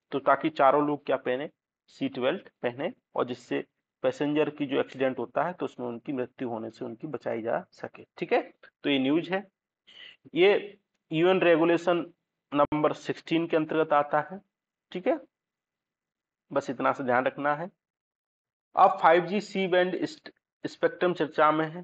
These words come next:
हमारे देश में फ़ाइव जी स-, फ़ाइव जी से संबंधित स्पेक्ट्रम की क्या हो रही है, नीलामी हो रही है।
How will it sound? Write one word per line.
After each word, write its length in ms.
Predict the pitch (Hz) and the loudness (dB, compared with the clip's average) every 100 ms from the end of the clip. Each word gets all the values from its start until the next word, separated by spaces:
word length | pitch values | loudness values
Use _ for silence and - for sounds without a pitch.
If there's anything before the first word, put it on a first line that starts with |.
| - | -4
हमारे 240 | 147 139 | 2 2
देश 280 | 139 143 - | 2 -2 -4
में 80 | 151 | -12
फ़ाइव 300 | 147 135 135 | -2 0 0
जी 140 | 131 | -2
स-, 600 | 151 143 - 123 131 127 - _ - | -4 -4 -4 -6 -8 -10 -18 _ -2
फ़ाइव 200 | 139 135 | -2 0
जी 120 | 147 | -4
से 120 | 165 | -6
संबंधित 580 | 151 139 131 135 143 139 - | -4 -2 -2 0 -2 -4 -10
स्पेक्ट्रम 500 | 135 - 131 - 143 | -12 -4 -4 -2 -4
की 160 | 139 147 | -2 -2
क्या 160 | 139 131 | 2 2
हो 120 | 120 | 4
रही 180 | 117 117 | 2 -2
है, 60 | |
नीलामी 400 | 117 120 120 131 | -2 2 2 2
हो 140 | 139 131 | 0 0
रही 200 | 131 | 0
है। 120 | 135 | -2